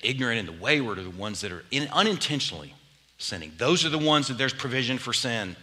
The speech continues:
The one who's deliberately in your face, high-handedly sinning against God and continuing to do so, there is no longer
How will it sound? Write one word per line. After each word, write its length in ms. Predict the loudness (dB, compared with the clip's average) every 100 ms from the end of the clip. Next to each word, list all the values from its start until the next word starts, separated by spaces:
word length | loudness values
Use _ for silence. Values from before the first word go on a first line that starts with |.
| -20 -20 -20 _ _ _ _ _ _ _ _ _ _ _ _
The 40 | -8
one 200 | -4 -2
who's 140 | -4
deliberately 760 | -6 -4 4 4 4 2 0 -2
in 220 | 0 2 2
your 200 | 2 0
face, 580 | 2 2 4 0 -4 -8 -16 -10
high-handedly 1500 | 4 6 6 4 -2 2 4 4 2 0 -2 0 -2 -4 -12 -4
sinning 480 | 0 4 4 4
against 400 | 2 2 0 0
God 300 | 2 4 6
and 200 | 4 -4
continuing 600 | -6 -4 0 0 0 0
to 60 | -2
do 160 | -4 -2
so, 360 | 0 2 0 -6 -4
there 220 | 0 2
is 100 | 2
no 340 | 2 4 4 4
longer 680 | 0 4 4 6 4 0